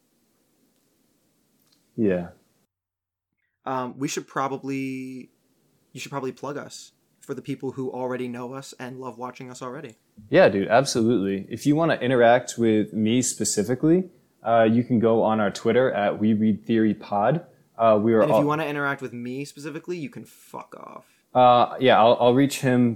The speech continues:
Speaker 1: by telegram, carrier pigeon, or, um,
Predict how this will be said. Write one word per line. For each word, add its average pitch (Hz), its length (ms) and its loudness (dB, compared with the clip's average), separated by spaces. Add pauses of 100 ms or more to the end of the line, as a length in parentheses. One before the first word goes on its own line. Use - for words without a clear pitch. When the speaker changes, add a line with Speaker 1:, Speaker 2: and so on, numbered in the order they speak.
(100)
Speaker 1:
by 104 640 6
telegram, 107 640 2
carrier 101 480 2
pigeon, 98 580 -2 (360)
or, 101 380 4
um, 92 520 0